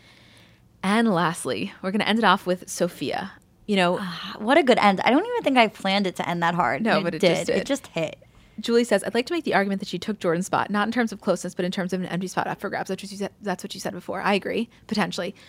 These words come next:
Speaker 1: I wanna just say, she didn't just become friends with Kylie because she's dating Scott.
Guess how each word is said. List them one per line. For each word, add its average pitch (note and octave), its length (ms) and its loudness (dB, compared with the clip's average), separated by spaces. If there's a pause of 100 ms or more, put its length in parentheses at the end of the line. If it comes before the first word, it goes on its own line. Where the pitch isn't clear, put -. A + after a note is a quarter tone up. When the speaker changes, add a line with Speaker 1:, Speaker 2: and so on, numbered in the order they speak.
(280)
Speaker 1:
I C4 120 6
wanna E4 180 6
just D#4+ 180 0
say, F3+ 320 2
she - 240 2
didn't F#4+ 240 4
just G#3 240 6
become G3+ 300 -2
friends F3 180 0
with F3 140 -8
Kylie D#3 280 4
because D#3+ 220 -6
she's D#3+ 160 -8
dating C#3+ 280 0
Scott. - 280 -6